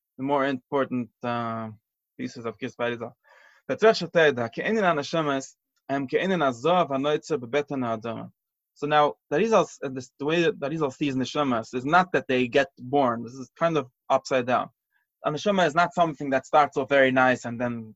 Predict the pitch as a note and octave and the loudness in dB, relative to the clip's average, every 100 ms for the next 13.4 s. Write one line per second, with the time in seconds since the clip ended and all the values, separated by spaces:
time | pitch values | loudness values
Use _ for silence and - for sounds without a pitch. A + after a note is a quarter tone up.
0 | - B2 _ _ C3 A#2 - A#2 G#2+ A2+ | -6 -6 _ _ 0 0 -2 -8 -8 -8
1 | A#2 - B2+ A#2+ A2+ A2+ A2 A2 A#2 _ | -8 -4 0 0 -2 -6 -12 -16 -20 _
2 | - - - - A#2 A2 A2+ A2 A2 A#2 | -20 -8 -8 -8 -10 -6 -6 -6 -6 -6
3 | A2 A2+ - A#2+ A2+ - A2+ A2+ G#2+ G#2+ | -6 -10 -8 -6 -6 -8 -14 -12 -14 -12
4 | B2 A2+ A2 A2+ C#3+ - _ _ _ _ | -14 -12 -6 -4 -4 -6 _ _ _ _
5 | - D3 - D3 D3 C#3+ C#3 C3 B2+ A2+ | 0 0 2 4 6 6 6 6 6 0
6 | A2+ - _ _ _ - F3+ F#3+ E3 F3+ | -2 -12 _ _ _ 0 0 2 4 4
7 | C#3+ D#3 F3 D3 B2 - C#3+ D#3 D#3 - | 4 2 4 4 2 -4 2 4 4 0
8 | _ _ _ _ _ _ B2+ A#2 A#2+ D3+ | _ _ _ _ _ _ -8 -6 -4 -4
9 | C#3+ C3+ C#3+ D3+ B2+ G#2 - - A#2 G#3 | -2 -4 -4 -4 -4 -6 -10 -6 2 4
10 | - C3+ B2+ B2+ C3 C#3+ C#3+ - C#3 F3+ | 4 2 0 0 0 0 0 -2 -8 0
11 | D3+ C3 A#2 A2 A#2 A2 A#2+ A2+ A2+ A2+ | 2 2 -2 -6 -10 -6 -6 -4 -6 -6
12 | A2 G#2+ A2+ C#3+ E3 C#3 C3+ - B2+ C3 | -6 -8 -4 -4 -2 -2 -2 -4 -6 0
13 | B2 - A#2 | 0 0 -10